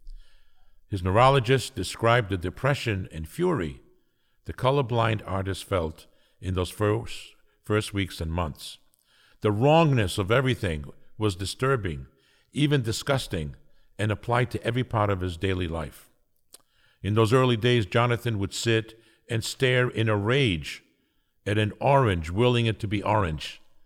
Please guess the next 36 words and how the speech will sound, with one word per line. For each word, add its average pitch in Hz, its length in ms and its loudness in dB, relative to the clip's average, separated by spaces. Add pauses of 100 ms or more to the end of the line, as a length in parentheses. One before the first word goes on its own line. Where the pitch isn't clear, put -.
(120)
He 95 100 -4
couldn't 101 220 -4
see 127 200 4
it. 95 120 0 (1300)
And 123 160 0
yet, 175 500 2
after 107 300 -2
a 92 60 -2
few 120 240 -4
months, 104 560 -4 (880)
he 113 120 -4
spoke 120 360 2
less 139 300 2
and 151 140 0
less 135 240 0
about 104 320 0
what 107 160 0
he 101 100 0
had 85 160 -4
lost 117 540 -2 (920)
and 110 140 0
began 127 380 2
to 123 120 -2
shift 139 380 -2
away 92 420 -2 (320)
from 110 220 -6
the 117 80 -2
world 85 500 -4
of - 160 -12
color. 143 360 -4 (1000)
He 113 120 -2
started 160 340 2
becoming 135 500 0
a 101 120 0
night 165 320 0
person 73 420 -4